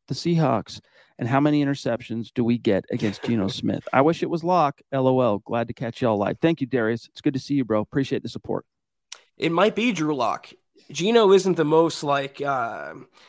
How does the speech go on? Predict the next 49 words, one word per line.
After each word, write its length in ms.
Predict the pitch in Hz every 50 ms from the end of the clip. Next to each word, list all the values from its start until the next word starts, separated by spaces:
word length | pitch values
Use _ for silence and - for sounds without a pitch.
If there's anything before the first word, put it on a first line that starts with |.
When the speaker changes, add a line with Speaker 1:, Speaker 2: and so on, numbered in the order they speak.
| _ _ - 147 165
Speaker 2:
durable 520 | 135 - 170 160 175 196 202 180 208 202 190
quarterback 640 | - - 202 202 208 208 196 202 208 214 214 208 160
or 120 | 156 147
built 380 | 143 143 156 160 185 196 - -
quarterback. 520 | - - 202 196 208 185 196 202 196 196
He's 160 | 180 165 -
pretty 260 | - - 214 208 196
slender. 580 | 165 - - - 170 175 190 190 147 135 123 -
So 200 | - - 165 151
if 80 | 143 -
the 80 | 156
Broncos 480 | 120 151 170 185 220 214 196 175 156 -
hit 140 | 180 190 208
him 120 | 202 170
enough 200 | 156 156 147 -
times, 300 | - 185 185 170 156 143
I'm 100 | 170 202
not 120 | 233 240 190
advocating 540 | 196 202 202 185 190 185 208 196 185 180 165
for 240 | - - 180 175
it 60 | 156 -
to 100 | 147 143
happen, 360 | 160 170 175 175 160 147 143
but 180 | 151 156 151
you 80 | 165 160
might 240 | 165 185 202 190 190
see 160 | - 190 170
Drew 200 | 143 151 165 170
Lock 260 | 156 156 147 139 -
in 80 | 147 143
that 160 | 143 139 -
game, 280 | 160 165 160 151 143 143
or 220 | 165 170 160 151
if 120 | 147 - - _ - - _ _
Geno 380 | 147 156 185 185 180 170 160 156
implodes 500 | 147 - - - 180 170 165 160 147 139
like 160 | 151 139 139
Geno 240 | - 165 160 156 147
Smith 300 | 143 - 156 147 131 -
tends 280 | - 165 156 147 135 -
to 120 | - 147
do. 340 | 139 156 156 147 143 139 131 _ _ _ _ _ _ _
Um, 300 | - 135 147 139 131 - - -
in 120 | - 151
terms 280 | 147 - 214 226 240 202
of 60 | 196
how 120 | 190 202 202
many 160 | 202 185 160
touchdowns, 640 | - - 185 185 - - 196 190 190 190 185 160